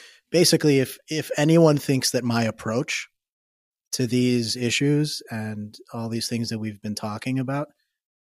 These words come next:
is helpful or insightful, um, fair is, is kind of like the organizational version of that approach.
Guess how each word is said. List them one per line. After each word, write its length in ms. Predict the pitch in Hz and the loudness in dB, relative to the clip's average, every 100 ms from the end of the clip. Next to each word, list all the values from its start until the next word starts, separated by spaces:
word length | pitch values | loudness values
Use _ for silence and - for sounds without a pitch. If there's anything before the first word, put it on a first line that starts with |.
| _ - | _ -8
is 760 | 113 110 110 104 101 - - | -4 -2 -4 -6 -8 -8 -8
helpful 460 | - 117 117 - 127 | -4 -2 -2 -4 -2
or 300 | 127 110 104 | -2 -2 -6
insightful, 640 | 98 113 113 - 127 139 - _ _ _ _ _ _ | -4 -6 -6 -6 -6 -8 -12 _ _ _ _ _ _
um, 480 | 117 110 110 107 104 - | -8 -6 -6 -8 -10 -12
fair 460 | - 120 127 127 | -4 0 4 4
is, 260 | 117 107 - - | 2 -4 -6 -6
is 260 | 113 - | -4 -4
kind 240 | - 139 120 | -2 0 0
of 140 | 107 | -2
like 180 | 110 - | -6 -4
the 140 | 123 | 0
organizational 1200 | 120 120 120 117 113 120 - 117 113 110 104 - _ _ | 2 2 0 -2 -2 -2 -2 -2 -2 -4 -8 -16 _ _
version 520 | 113 117 113 104 104 101 | -8 -2 -2 -4 -8 -10
of 320 | 95 - - _ _ _ _ _ _ | -12 -18 -20 _ _ _ _ _ _
that 200 | 101 101 | -8 -6
approach. 500 | 98 104 101 - - | -2 -2 -2 -10 -16